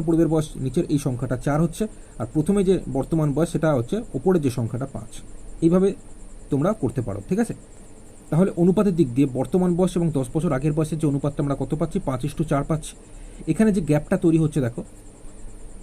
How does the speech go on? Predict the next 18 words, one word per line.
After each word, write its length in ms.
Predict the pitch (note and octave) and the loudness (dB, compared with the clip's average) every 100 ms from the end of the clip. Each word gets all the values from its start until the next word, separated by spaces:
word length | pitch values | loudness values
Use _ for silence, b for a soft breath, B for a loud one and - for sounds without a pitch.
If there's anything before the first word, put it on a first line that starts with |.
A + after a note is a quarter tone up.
| - - - - | -14 -14 -10 4
অনুপাতের 320 | E3+ G3 G3+ F3 | 4 6 2 2
দিক 80 | D3 | 2
দিয়ে 120 | C#3+ B2+ | 2 2
বর্তমান 300 | C#3 F3+ F3 | 0 2 4
বয়স 140 | C3+ B2 | 2 2
মানে 120 | D3 | 0
এখন 180 | B2+ E3+ E3 | 0 0 2
বয়স 160 | E3 | 2
তো 80 | D#3+ E3 | 0 0
পাঁচ, 160 | F#3 D#3 - - | 0 0 -8 -6
দশ 140 | C3+ B2 | -4 -2
বছর 160 | E3+ E3 D3+ | -2 0 0
আগে 100 | D#3+ | 0
কত, 160 | E3+ F3 - | -2 -2 2
চার, 140 | D#3 - - - - - - | 2 0 -10 -14 -16 -18 -2
তাহলে 280 | D3+ D3+ C3+ - - - - - - - - - - - | 2 4 4 0 -14 -20 -18 -18 -18 -20 -20 -20 -14 -2
বয়সের 280 | B2 D#3 G3 D#3+ | 2 4 2 2
গ্যাপটা 220 | D3 - | 2 2